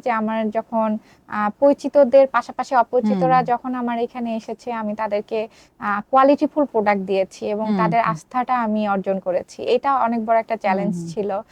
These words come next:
Speaker 1: যে আমার আস্থাটা আমি নিতে পারবো কিনা তাদের।
Speaker 2: না, অনেক সময় হয়, অনেকের কমপ্লেন থাকে যে আমরা
Speaker 1: হুম।
Speaker 2: একটা জিনিস অর্ডার করলাম কিন্তু আসলো অন্য একটা জিনিস, অথবা কালার পুরাই চেঞ্জ, অথবা, আহ, ইউজ করা জিনিস, মানে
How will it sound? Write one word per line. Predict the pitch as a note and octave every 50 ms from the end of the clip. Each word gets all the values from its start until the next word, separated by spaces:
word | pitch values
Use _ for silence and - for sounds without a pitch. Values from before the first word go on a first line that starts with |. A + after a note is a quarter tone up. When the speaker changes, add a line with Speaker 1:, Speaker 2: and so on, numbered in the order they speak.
| - - - _ _ -
Speaker 1:
যে | G3+ G#3+ G#3+ G#3
আমার | G3+ G3+ G3+ G3+ G3+ G3+ G3 G3 G3 - -
আস্থাটা | - G3 - - - A#3+ A3 A#3+ A3+
আমি | G#3+ G#3 G#3 G#3 G#3 G3+ G3 G3 - _ _ _ _ _ _ _ _ _ _ _ -
নিতে | G#3 A3 A#3 - B3+
পারবো | - A#3 A3 G#3 F#3+ F#3 F#3+
কিনা | - G3 F3+ F3+ F#3
তাদের। | F#3 - E3+ D#3+ - G#2+ G#2 - _ _ _ _
Speaker 2:
না, | _ C4 A#3+
অনেক | - A#3 B3+ C4+ C#4+ -
সময় | - D#4+ D4 E4 E4 E4+
হয়, | C#4+ C4+ C#4 B3+ A3 A#3 B3+
অনেকের | B3 A#3 A#3 A3+ A3 C4+ C4+
কমপ্লেন | - - A#3 A3 A3 G#3 A#3 A3 A3+ A#3+
থাকে | A#3+ - - A3 G#3 - - - F#3 D4+
যে | A#3 A#3 C4 C4+
আমরা | B3+ A#3 A3+ A3+ A#3 G#3 B3+
Speaker 1:
হুম। | B3 A#3
Speaker 2:
একটা | A#3+ A3 - B3
জিনিস | A3+ A3 B3 A#3+ B3 - -
অর্ডার | A3+ G#3+ G3+ G#3+ A3 A3+
করলাম | - A3+ G3+ F#3+ F#3 F#3 G3+ B3
কিন্তু | B3 - B3 A#3 A3+ - A#3+ A#3+ A3+ F#3 - _ _
আসলো | - A#3 A#3+ A#3+ - - - C4 C#4+
অন্য | C#4 B3 A#3 A3+ A3 G#3+ G#3+
একটা | G#3 G#3 _ - G#3
জিনিস, | F#3 F3+ F#3 F3+ F#3 F3+ -
অথবা | G#3 G#3 A#3+ A3 A3+ B3 B3 - - - - _ _ _
কালার | - A#3 A#3 A#3+ B3 B3+ B3+
পুরাই | - C4 B3+ B3 B3 A#3+ B3 A#3+ -
চেঞ্জ, | - A#3+ A3+ G#3 G3 F#3+ F#3 G3
অথবা, | F#3 A3 A3 G#3+ - B3+ B3+ C4 C4+
আহ, | C4+ B3+ A#3+ A3 G3 G3 G3+ G3+ G3 -
ইউজ | A#3 B3+ C#4 C#4+ C#4 -
করা | - - C4+ B3 A#3 A3+
জিনিস, | G#3 G3 G#3 G3+ G3+ G3+ -
মানে | D#4 D#4+ D#4+